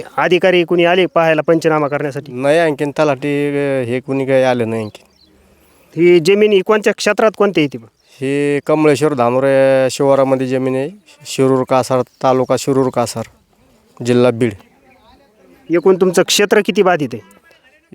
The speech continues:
Speaker 2: इथं माझ्या नावावर एक हेक्टर जमीन आहे, वडिलांच्या नावावर आणि भावाच्या नावावर बाकी काही जमीन आहे.
Speaker 1: ह्या क्षेत्रामध्ये काय काय लागवड, काय काय होती तुमची?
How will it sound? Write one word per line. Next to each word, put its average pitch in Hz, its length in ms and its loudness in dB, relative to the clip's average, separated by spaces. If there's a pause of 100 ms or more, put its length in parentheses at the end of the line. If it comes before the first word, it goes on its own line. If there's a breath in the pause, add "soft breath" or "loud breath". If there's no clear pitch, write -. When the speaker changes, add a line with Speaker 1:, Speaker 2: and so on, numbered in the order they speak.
Speaker 2:
इथं 135 1160 2
माझ्या 135 540 0
नावावर 135 680 0
एक 139 240 0
हेक्टर 117 240 -4
जमीन 117 340 -6
आहे, - 460 -14
वडिलांच्या 123 500 0
नावावर 123 240 2
आणि 127 120 0
भावाच्या 120 420 0
नावावर 120 200 0
बाकी 117 280 -4
काही 113 200 -8
जमीन 113 260 -10
आहे. - 400 -20 (880)
Speaker 1:
ह्या 180 260 4
क्षेत्रामध्ये 185 580 0
काय 185 200 0
काय 165 160 2
लागवड, 175 320 2
काय 185 160 2
काय 170 100 0
होती 123 200 -4
तुमची? 123 260 -10